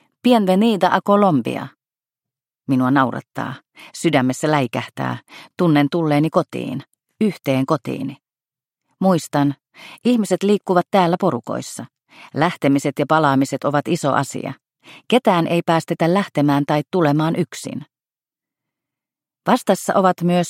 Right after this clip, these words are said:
puhdistusaineen tunnistettava haju, kenties kloori. Aivan tietynlainen espanjan sointi ja sanonnat.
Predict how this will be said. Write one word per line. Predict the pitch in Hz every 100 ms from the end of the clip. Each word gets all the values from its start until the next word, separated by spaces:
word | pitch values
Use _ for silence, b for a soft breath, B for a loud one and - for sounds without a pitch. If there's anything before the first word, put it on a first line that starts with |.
| -
puhdistusaineen | 247 202 170 160 - 160 160 156 156
tunnistettava | 208 151 - 147 - 143
haju, | 147 180 123 104 143 B B B
kenties | - 151 131 135 -
kloori. | 180 143 98 - - _ _ _ B B B
Aivan | 151 135 135
tietynlainen | 170 143 127 127 127 131 135
espanjan | 170 - 135 131 139
sointi | 175 143 127 127 - -
ja | 156
sanonnat. | 214 139 120 -